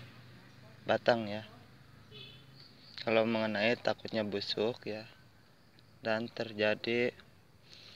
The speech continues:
perombakan oleh bakteri ya, sehingga tanaman ini tidak bisa tumbuh. Atau kita, sekalinya tumbuh, kita harus memenggalnya, karena yang ke atasnya itu pasti busuk. Ya kawan, eh,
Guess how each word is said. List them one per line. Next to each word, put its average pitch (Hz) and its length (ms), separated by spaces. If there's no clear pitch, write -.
perombakan 113 640
oleh 113 160
bakteri 107 560
ya, 107 100
sehingga 107 560
tanaman 104 400
ini 107 320
tidak 107 240
bisa 104 240
tumbuh. 101 320
Atau 117 320
kita, - 320
sekalinya 107 560
tumbuh, 113 480
kita 110 320
harus - 160
memenggalnya, 107 560
karena 113 400
yang 117 160
ke 101 160
atasnya 104 400
itu 117 160
pasti 113 240
busuk. 101 360
Ya 113 160
kawan, 113 480
eh, 107 560